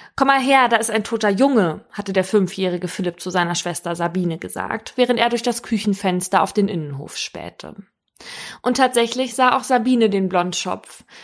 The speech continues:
der wie ein Sack über den Schultern eines anderen Jungen getragen wurde. Die beiden Kinder hatten das sofort der Mutter berichtet, aber als die aus dem Fenster schaute, war im Hinterhof nur noch ein Junge zu sehen, der sich verstohlen umblickte. „Ihr seht wohl zu viel fern“,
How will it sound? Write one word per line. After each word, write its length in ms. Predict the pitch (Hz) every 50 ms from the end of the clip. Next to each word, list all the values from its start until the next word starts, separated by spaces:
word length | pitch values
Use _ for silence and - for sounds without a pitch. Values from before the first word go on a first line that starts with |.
| - -
der 100 | 220 190
wie 100 | 214 -
ein 140 | - 196 202
Sack 260 | 208 214 196 202 -
über 180 | - 185 190 185
den 160 | 190 190 185
Schultern 480 | - - 233 214 214 214 202 185 202
eines 360 | 220 - 233 247 233 - - -
anderen 380 | 226 226 208 185 175 160 160
Jungen 320 | 165 160 165 151 151 156 160
getragen 520 | 160 - - - 180 160 151 156 160 156 -
wurde. 420 | - 80 - - - - - 185 190 _ _ _ _ _ _ - - - - - - - -
Die 80 | 254
beiden 240 | 240 247 254 262 269
Kinder 260 | - 277 262 262 262
hatten 240 | 254 269 - 262 262
das 160 | 269 262 254
sofort 440 | - 254 - - - 220 208 214 -
der 60 | 202
Mutter 260 | 190 185 185 185 185
berichtet, 600 | 180 - - - 165 - - - 190 208 226 - - - - - -
aber 180 | - 220 214 190
als 220 | 196 196 - -
die 280 | - 311 311 277 208 -
aus 140 | - 170 -
dem 120 | 196 180
Fenster 400 | 170 - 202 190 190 - 208 196
schaute, 640 | 196 - - 190 185 185 185 - 240 247 240 247
war 100 | 247 247
im 100 | 240 247
Hinterhof 460 | 226 240 240 233 233 226 233 226 233 233
nur 80 | 233
noch 140 | 226 220 220 -
ein 280 | - - 214 214 214 208
Junge 300 | 202 185 185 185 180 175
zu 160 | - - 185
sehen, 360 | 165 180 180 185 190 190 190 - - - - _
der 120 | 226 226
sich 160 | 220 233 220 -
verstohlen 480 | 254 233 - - 233 233 233 233 226
umblickte. 920 | - - 196 185 170 160 165 165 - - - _ - - - - 190 196 _ _ _ _ _ _ _ _ _ _ -
„Ihr 120 | _ 185 190
seht 200 | 202 233 233 -
wohl 120 | 226 220
zu 120 | 220 - 214
viel 180 | - - 226
fern“, 580 | 214 220 - 226 208 202 196 190 175 156 147